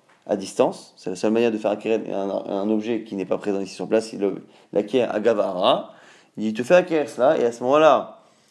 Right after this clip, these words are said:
puisque ça devient ta dette, lorsque je te la rends, à ce moment-là,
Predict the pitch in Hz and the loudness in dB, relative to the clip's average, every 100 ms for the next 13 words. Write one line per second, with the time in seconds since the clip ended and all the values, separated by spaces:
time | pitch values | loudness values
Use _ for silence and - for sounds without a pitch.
0 | _ - 180 175 151 139 123 113 107 107 | _ -8 -4 -2 -2 0 0 0 -2 0
1 | 123 123 156 - _ _ _ 104 123 139 | 2 2 0 -6 _ _ _ 2 4 4
2 | - - - 117 113 107 98 113 170 - | 2 -10 -6 -6 0 2 2 2 0 0
3 | - _ _ _ _ - 90 - 120 107 | -14 _ _ _ _ -12 -12 -4 0 2
4 | 98 107 - | 2 -2 -4